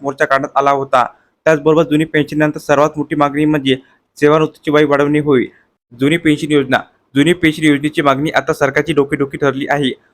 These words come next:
जुनी पेन्शन योजनेवर तोडगा काढणे हे राज्य सरकारला आवश्यक आहे, अन्यथा आगामी विधानसभेत राज्य कर्मचारी पेन्शनला साथ देणाऱ्या पक्षालाच मत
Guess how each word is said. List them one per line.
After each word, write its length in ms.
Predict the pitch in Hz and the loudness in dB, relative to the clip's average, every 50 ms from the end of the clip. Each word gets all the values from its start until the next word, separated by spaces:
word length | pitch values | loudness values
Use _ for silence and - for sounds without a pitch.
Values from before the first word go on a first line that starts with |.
| _ _ _ - | _ _ _ -4
जुनी 160 | - 151 165 | -2 -2 -2
पेन्शन 340 | 170 - 160 156 156 165 156 | 0 0 0 -2 -2 -2 -2
योजनेवर 340 | 151 147 135 135 147 156 160 | 0 0 0 0 0 0 0
तोडगा 340 | 156 - 139 131 135 151 143 | 2 2 0 2 2 0 0
काढणे 320 | 147 151 147 147 143 131 | 0 0 0 2 0 0
हे 380 | 131 - _ _ _ - 160 151 | 0 -4 _ _ _ 0 4 4
राज्य 240 | 139 135 139 165 | 4 4 2 0
सरकारला 340 | - - 151 139 - 156 156 | 0 0 0 2 2 2 4
आवश्यक 400 | - 139 131 131 - - 147 - | 4 2 0 0 -2 -4 0 0
आहे, 220 | 147 139 139 131 123 | 0 0 2 2 0
अन्यथा 320 | - - 143 151 151 - | 0 0 -2 0 0 2
आगामी 380 | - - 135 135 151 160 165 160 | 2 2 2 2 2 0 2 2
विधानसभेत 560 | 147 139 135 156 160 156 - 156 147 156 151 | 0 2 2 2 2 2 0 -2 -2 0 2
राज्य 260 | 147 135 131 127 156 | 2 2 2 0 0
कर्मचारी 440 | 151 147 143 139 143 143 139 - 151 | 0 0 0 2 2 -2 -2 -2 -8
पेन्शनला 360 | - - 147 143 143 151 156 | -4 -4 -6 -4 -2 -4 -4
साथ 180 | 147 - 151 147 | -2 0 0 -2
देणाऱ्या 360 | 139 131 147 147 151 151 147 | 0 0 0 2 2 2 0
पक्षालाच 400 | 147 143 135 - - 156 156 156 - | 0 -4 -6 -4 -2 -2 -2 -2 -2
मत 140 | 143 139 | -2 -2